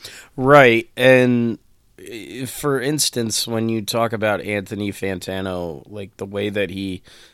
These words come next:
thinks about music is very specific to the way that, you know, he thinks about music, and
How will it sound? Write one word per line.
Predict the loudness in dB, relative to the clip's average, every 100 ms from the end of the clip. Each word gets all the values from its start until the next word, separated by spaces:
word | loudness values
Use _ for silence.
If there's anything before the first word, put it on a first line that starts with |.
| _
thinks | -10 -2 -2 -2 -4
about | 0 0 0 -2
music | -6 -4 -4 -6 -6 -8
is | -10
very | -8 -6 -4 -4 -6
specific | -6 -6 -6 -6 -8 -12 -12
to | -12
the | -10
way | -8 -6 -4 -4
that, | -6 -10 _
you | -16
know, | -14 -14 -16 -14
he | -12
thinks | -12 -10 -10 -12
about | -10 -10 -10
music, | -12 -12 -12 -12 -14 -20 -20 -18 -10
and | -6 -6 -8